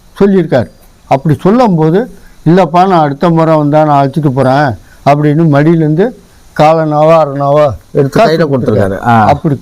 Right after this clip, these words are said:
Speaker 1: கொடுக்கும்போது இவர் வந்து பாலதண்டாதபாணி மாரி, முருகன் மாரி அவர் கண்ணுக்கு காட்சி கொடுத்துருக்காரு.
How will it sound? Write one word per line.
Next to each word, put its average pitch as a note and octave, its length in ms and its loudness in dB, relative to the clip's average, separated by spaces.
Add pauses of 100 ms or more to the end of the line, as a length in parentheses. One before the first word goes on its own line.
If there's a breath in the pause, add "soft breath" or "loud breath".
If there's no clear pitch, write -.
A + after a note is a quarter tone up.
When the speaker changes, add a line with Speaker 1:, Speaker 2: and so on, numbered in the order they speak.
Speaker 1:
கொடுக்கும்போது G3+ 800 0
இவர் E3 180 2
வந்து E3 260 0 (100)
பாலதண்டாதபாணி F3 1080 0
மாரி, E3 300 0
முருகன் F3+ 520 2
மாரி F3+ 320 -2 (420 soft breath)
அவர் D#3+ 260 2
கண்ணுக்கு E3+ 460 -2 (300)
காட்சி A3+ 300 -2
கொடுத்துருக்காரு. C3+ 460 -4